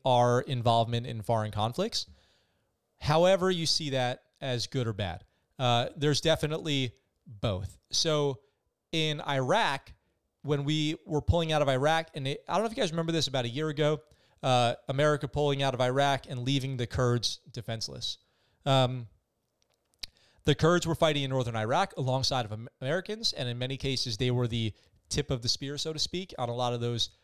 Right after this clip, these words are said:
operations. And they were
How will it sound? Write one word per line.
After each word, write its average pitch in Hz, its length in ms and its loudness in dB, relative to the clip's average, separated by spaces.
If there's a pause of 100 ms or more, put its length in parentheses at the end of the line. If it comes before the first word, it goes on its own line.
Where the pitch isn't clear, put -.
(160)
operations. 147 840 -2 (320)
And 139 400 -2 (220)
they 180 320 2 (840)
were 156 560 6